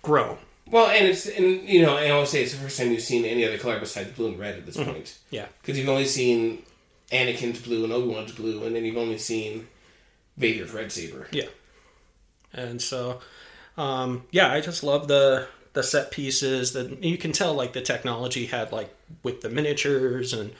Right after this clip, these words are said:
Speaker 1: the, like, kinda rotoscoping of stuff, like, definitely had come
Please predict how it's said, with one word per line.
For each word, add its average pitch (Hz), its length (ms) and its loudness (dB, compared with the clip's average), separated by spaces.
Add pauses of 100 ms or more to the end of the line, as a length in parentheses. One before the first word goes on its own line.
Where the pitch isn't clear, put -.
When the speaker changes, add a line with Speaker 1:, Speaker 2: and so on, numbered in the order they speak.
(640)
Speaker 1:
the, 113 300 -4
like, 113 200 -8
kinda 107 360 -6 (720)
rotoscoping 139 1080 0
of 127 120 -6
stuff, - 640 0
like, 123 200 -8 (280)
definitely 131 500 -2
had 123 260 -8
come 117 480 -6